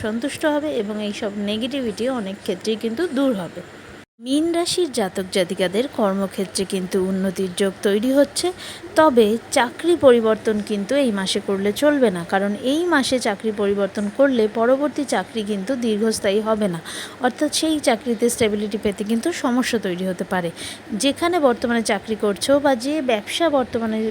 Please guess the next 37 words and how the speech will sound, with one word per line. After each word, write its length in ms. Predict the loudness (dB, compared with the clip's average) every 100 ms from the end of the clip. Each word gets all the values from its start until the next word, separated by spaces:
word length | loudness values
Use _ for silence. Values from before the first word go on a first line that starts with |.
| -4 0
চালাচ্ছ, 360 | 2 2 0 -2
সেই 220 | 0 -2 2
ব্যবসায় 400 | 2 0 -2 -4
কিন্তু 220 | -4 -6 -2
করে 220 | 2 2
যেতে 180 | 0 -2
হবে 140 | -4 -2
এই 120 | -2
মাসে, 260 | -4 -4 -2
নতুন 340 | 0 -2 -2 -4 -2
কিন্তু 340 | -2 -2 -2 -4 -6 -12 -18 -8
কিছু 220 | -4 -2
শুরু 240 | -2 -2 -2
করা 240 | -2 -2 -2
ঠিক 200 | 0 0 2
হবে 220 | -2 -2
না। 160 | -4 -8 -12 -18 -20 -20 -20 -20 -20 _ _
তবে 220 | -4 0 2
যারা 300 | 2 4 4
একেবারেই 540 | 2 0 0 0 2 2
নতুন 360 | 2 0 0 2
চাকরি 320 | 2 0 -4
পাচ্ছ, 280 | -4 -4 -4
হয়তো 300 | -2 -2 2 2
এই 140 | 2
মাসেই 300 | 0 0 0
চাকরি 280 | -2 -2 -4
পাচ্ছ, 220 | -2 -2 -2 0
তারা 200 | 0 2
অবশ্যই 360 | 0 0 -4 -4
সেটা 180 | -2 -2
কন্টিনিউ 420 | -2 -2 -4 -4
করতে 260 | -4 -4 -2
পারো। 180 | 0 0 0
তবে 200 | -2 0
কেউ 160 | -2 -4
চাকরি 340 | -6 -6 -6